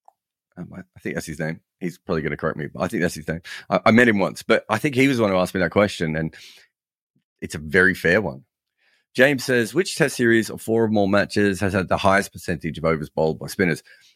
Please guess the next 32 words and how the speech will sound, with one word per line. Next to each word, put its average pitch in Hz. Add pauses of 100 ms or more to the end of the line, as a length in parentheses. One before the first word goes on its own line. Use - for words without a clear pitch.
(180)
I 127
did 143
ha-, 147
I 185
did 160
see 131
this 123
question 104
come 107
in, 107
James. 85
I 104
couldn't 123
have 107
a 95
look 92
at 78
it. 73
I, 127 (420)
my 139
first 147 (640)
thought 117
would 90
be, 87
is 95
there 98
a 92
four 92
test -
series 85
between, 80 (140)
uh, 76